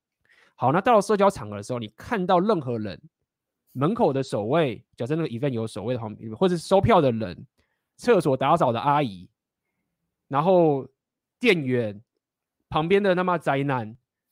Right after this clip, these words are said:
旁边那个正妹，你就跟他聊天，就这样，然后聊聊干了，你就断掉话题，找下一个，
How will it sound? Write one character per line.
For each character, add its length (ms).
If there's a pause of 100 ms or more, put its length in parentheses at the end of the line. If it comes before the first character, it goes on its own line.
旁 140
边 100
那 60
个 80
正 180
妹， 400
你 80
就 80
跟 80
他 80
聊 160
天， 320 (140)
就 80
这 120
样， 160 (260)
然 120
后 80
聊 160
聊 140
干 260
了， 260 (340)
你 100
就 120
断 300
掉 140
话 120
题， 160
找 140
下 220
一 40
个， 160